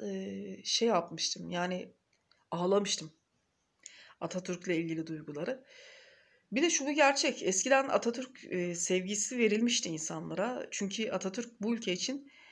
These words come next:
e, çok ş-, güzel şeyler yapmıştı. E, liderler olabilir, liderler değişebilir ama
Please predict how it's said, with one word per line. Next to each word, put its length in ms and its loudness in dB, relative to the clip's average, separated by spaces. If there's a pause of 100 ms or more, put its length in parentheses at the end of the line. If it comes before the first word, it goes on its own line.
(460)
e, 380 0
çok 460 -4
ş-, 320 -4
güzel 260 6
şeyler 380 6
yapmıştı. 800 -2 (200)
E, 100 -2 (1500)
liderler 520 10
olabilir, 460 8
liderler 560 4
değişebilir 500 2
ama 300 2